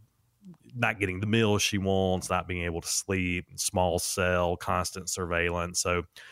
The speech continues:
I saw that her attorneys, I think, just made a complaint to the U N on her,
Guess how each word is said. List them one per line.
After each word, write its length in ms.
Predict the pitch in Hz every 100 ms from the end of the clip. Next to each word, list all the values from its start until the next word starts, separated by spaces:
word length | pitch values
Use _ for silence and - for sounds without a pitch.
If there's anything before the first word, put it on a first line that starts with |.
| -
I 80 | 101
saw 420 | 110 120 113 127 110
that 180 | 98
her 200 | 90 107
attorneys, 400 | 98 - 117 110
I 80 | 90
think, 220 | 90 110
just 180 | 92 87
made 200 | 98 98
a 60 | 92
complaint 500 | - 92 107 98 95
to 80 | 90
the 100 | 87
U 280 | 90 95 95
N 340 | 101 98 90
on 140 | 87 92
her, 400 | 92 87 85